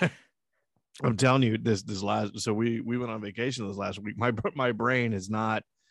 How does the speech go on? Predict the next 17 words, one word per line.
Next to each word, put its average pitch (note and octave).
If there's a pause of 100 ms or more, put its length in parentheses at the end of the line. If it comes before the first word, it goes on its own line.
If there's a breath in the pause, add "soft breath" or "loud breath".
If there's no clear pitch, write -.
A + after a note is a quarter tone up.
(420)
I'm, C3
I'm C#3+
banging, E3
I A#2
think, C3
on, G#2
like, G2+ (240)
like, G2+
seven A#2+
of G2+
eight A2
cylinders G2
right F2+
now. - (100)
I'm, G2+
I'm G2+
just, -